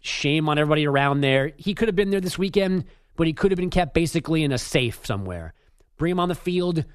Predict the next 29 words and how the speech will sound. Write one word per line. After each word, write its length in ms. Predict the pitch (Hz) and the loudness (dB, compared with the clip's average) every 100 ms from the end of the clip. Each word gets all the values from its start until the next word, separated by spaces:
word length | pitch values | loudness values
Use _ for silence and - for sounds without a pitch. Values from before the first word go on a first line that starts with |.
| _ _ | _ _
applause, 720 | 123 - 160 165 165 165 147 | -10 -4 -2 0 0 -2 -4
whatever, 640 | - 123 131 156 151 165 160 | -8 -4 0 0 2 0 2
move 320 | 139 131 135 | 0 0 2
on, 400 | 156 160 160 131 - _ _ _ - | 2 2 0 -4 -8 _ _ _ -2
but 300 | 143 - _ - | -2 -2 _ -8
keep 180 | 202 180 | -2 2
him 80 | |
away 200 | 185 175 | 2 2
from 140 | 175 160 | 0 0
a 60 | |
microphone. 680 | 143 131 143 135 117 85 87 - _ _ | 2 0 0 -2 -2 -4 -8 -16 _ _
And 160 | 147 143 | -2 0
they 80 | 127 | 0
didn't. 560 | 123 127 98 85 - - | 0 -2 -4 -12 -16 -8
And 120 | 139 | -4
he 100 | 131 | -2
embarrassed 480 | 131 131 127 127 123 | -2 0 0 0 0
himself. 520 | 113 - 226 233 151 - _ - - | -4 0 0 0 -8 -18 _ -20 -6
He 120 | 135 | -2
embarrassed 460 | 127 127 113 113 - | -2 0 -2 -2 -6
all 260 | - 175 202 | -4 -2 -2
of 100 | 175 | 0
them. 220 | 185 180 | 0 2
He 120 | 156 | 0
embarrassed 440 | 135 131 135 131 - | 2 2 2 0 0
baseball 460 | 147 147 - 131 | -2 -2 0 0
once 240 | 131 131 120 | 2 0 -2
again 320 | 127 170 202 | 2 2 2
because 520 | 196 208 196 - - | 0 0 0 -6 -16